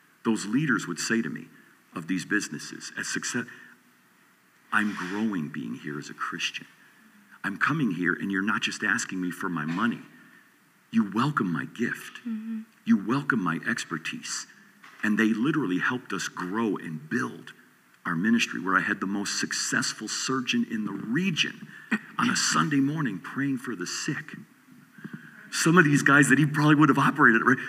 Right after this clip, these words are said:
Speaker 1: praying for the sick in the name of Jesus. Why? Because they incorporated with the vision.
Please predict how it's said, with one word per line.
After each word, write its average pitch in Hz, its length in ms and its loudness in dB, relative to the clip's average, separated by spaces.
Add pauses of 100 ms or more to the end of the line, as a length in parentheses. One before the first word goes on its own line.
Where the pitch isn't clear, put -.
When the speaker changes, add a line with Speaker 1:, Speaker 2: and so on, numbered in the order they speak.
(140)
Speaker 1:
praying 180 380 4
for 156 140 2
the 135 100 0
sick 165 380 0
in 120 80 8
the 113 80 10
name 127 320 6
of 110 80 -2
Jesus. 131 640 0
Why? - 100 -6 (560)
Because 110 240 -2
they 107 140 2
incorporated 85 840 0
with 82 140 -6
the 73 80 -6
vision. - 400 -2